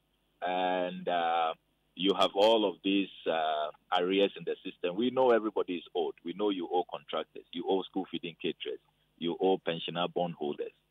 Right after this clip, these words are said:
You, you are doing debt restructuring. You are asking people to take financial haircut. So we know the state of this economy. So, uh, not that we want to put pressure on the government in terms of our needs, even though,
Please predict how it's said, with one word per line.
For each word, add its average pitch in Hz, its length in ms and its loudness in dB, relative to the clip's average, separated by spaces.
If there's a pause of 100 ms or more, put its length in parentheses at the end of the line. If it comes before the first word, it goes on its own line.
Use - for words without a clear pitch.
(240)
You, 78 340 -2
you 85 200 0
are 85 80 2
doing 92 400 -2 (100)
debt 92 120 4 (100)
restructuring. 78 540 -4
You 76 100 0
are 76 120 0 (340)
asking 95 280 -2
people 85 220 -4
to 80 180 -12
take 92 180 0
financial 85 420 0
haircut. 76 420 -4 (400)
So - 80 8
we 139 140 0
know 147 160 4
the 113 200 -4
state 107 220 0
of 80 140 -2
this 92 180 -4
economy. 80 540 -8 (380)
So, 95 460 0 (340)
uh, 92 360 2 (160)
not 110 300 2
that 104 200 4
we 92 120 0
want 98 220 0
to 92 60 -4
put 92 220 -4 (100)
pressure 90 460 0
on 80 180 -12
the 80 180 -6
government 87 480 -6
in 82 180 -10
terms 123 220 -4
of 78 120 -4 (580)
our 92 260 4
needs, 82 320 -6
even 120 360 2
though, 82 280 2